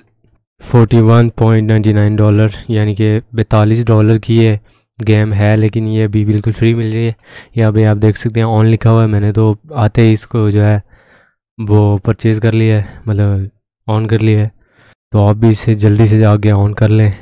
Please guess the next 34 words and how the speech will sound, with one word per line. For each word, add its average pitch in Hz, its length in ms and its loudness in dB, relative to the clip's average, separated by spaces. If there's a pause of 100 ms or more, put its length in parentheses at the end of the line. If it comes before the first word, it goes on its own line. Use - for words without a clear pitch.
(140)
क्योंकि 107 260 -2
ये 107 220 4
ऑफ़र 104 460 2
सिर्फ - 560 -2
एक 107 260 2
हफ़्ते 110 260 0
तक 107 160 0
के 113 120 0
लिए 104 160 2
है। 104 100 0 (440)
अभी 110 300 2
कुछ - 280 -2
ही 123 80 4
दिन 113 300 0 (100)
बाकी 117 360 2
हैं 117 120 4
इसमें। 104 300 -2 (580)
और 113 60 0
ये 107 180 4
ओरिजिनल 113 760 2 (300)
की 110 300 2
मतलब 107 320 0
कॉपीज़ 110 380 0
होती 107 220 0
हैं, 107 160 0
ये 104 140 0
कोई 104 240 2
फेक 104 560 -2
वगैरह 107 420 0
नहीं 107 200 0
होती 107 260 0
है, 101 140 -2 (540)
तो 110 80 -2
आपको 104 500 -2